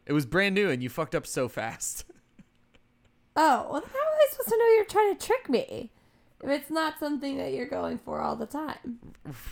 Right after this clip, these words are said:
Speaker 1: Yeah. I said the, the one week I tried to slip you up, and then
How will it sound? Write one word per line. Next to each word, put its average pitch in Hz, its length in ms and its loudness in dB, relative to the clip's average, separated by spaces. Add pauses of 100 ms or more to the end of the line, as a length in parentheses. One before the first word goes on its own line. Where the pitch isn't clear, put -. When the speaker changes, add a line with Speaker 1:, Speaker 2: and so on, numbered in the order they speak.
(240)
Speaker 1:
Yeah. 202 420 0 (760)
I 170 120 6
said 170 400 0
the, 156 120 4
the 143 280 -2 (420)
one 202 240 0
week 147 400 2 (240)
I 139 140 0
tried 151 400 0
to 160 80 -6
slip 165 340 -4
you 151 180 0
up, 120 280 -4 (440)
and 135 160 -4
then 139 380 -4